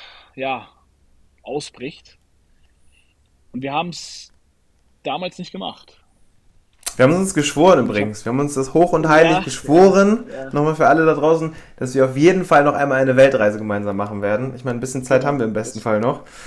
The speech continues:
Speaker 2: Aber, äh, dieses, dieser Schwur, der, der steht auf jeden Fall noch im Raum.
Speaker 1: Der steht noch, der steht
Speaker 2: Ja.
Speaker 1: noch. Ich hab den ersten Schritt gewagt,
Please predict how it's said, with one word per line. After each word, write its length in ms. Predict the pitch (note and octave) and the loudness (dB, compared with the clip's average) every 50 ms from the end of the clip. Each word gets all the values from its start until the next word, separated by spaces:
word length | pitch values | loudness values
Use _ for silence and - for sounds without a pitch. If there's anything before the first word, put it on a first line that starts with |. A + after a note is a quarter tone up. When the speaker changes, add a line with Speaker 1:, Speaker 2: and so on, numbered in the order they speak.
| - - - | -20 -20 -12
Speaker 2:
Aber, 460 | - - B2 B2 B2+ B2+ B2+ B2+ - - | -4 -2 2 4 4 4 4 4 2 2
äh, 460 | B2+ B2+ B2+ B2+ A#2+ - - A2+ - | 2 2 2 2 2 0 -2 -6 -10
dieses, 560 | - A#2+ A#2+ B2 C3 B2+ C3+ C3+ C3 C3 - | -12 -14 -14 -12 -6 -4 -2 -2 -2 -4 -6
dieser 240 | - C3+ C3 C#3+ C3 | -8 -2 0 2 2
Schwur, 540 | C3 - - - - C#3 D3+ E3+ F3+ F3+ D#3+ | 2 -2 -8 -10 -6 0 2 4 6 6 6
der, 120 | D3 C#3+ | 4 2
der 240 | D3 D3 - C#3 C#3 | 0 -2 -6 -8 -8
steht 220 | - - D#3 D3+ C#3+ | -4 -4 -4 -2 -2
auf 100 | C3+ C#3 | -4 -4
jeden 160 | D3 C#3+ C#3 | -4 -4 -2
Fall 120 | D3 C3+ | -2 0
noch 100 | C3+ C3+ | 0 0
im 80 | B2+ B2+ | 0 -2
Raum. 320 | A#2 A2+ G2+ G2 F#2+ G2+ - - - - - - - _ - | -2 -2 -2 -4 -4 -8 -12 -18 -20 -20 -20 -20 -20 _ -14
Speaker 1:
Der 80 | C3 | -14
steht 200 | - - D3 C#3+ | -10 -8 -10 -10
noch, 140 | B2 A2 A2 - - - - | -10 -12 -16 -20 -20 -16 -16
der 60 | B2 B2 | -14 -12
steht 200 | - - D3 B2 | -12 -12 -10 -10
Speaker 2:
Ja. 140 | A2+ A2 | -10 -10
Speaker 1:
noch. 80 | G#2+ G#2+ | -10 -12
Ich 80 | - C#3 | -14 -14
hab 80 | C#3 | -14
den 100 | D3+ D3 | -12 -10
ersten 240 | C3+ C3+ C#3 - D3+ | -8 -8 -8 -10 -12
Schritt 200 | - - D3 - | -12 -12 -14 -14
gewagt, 380 | - C3+ C#3 C#3 C#3+ D3+ - | -12 -10 -8 -8 -8 -8 -10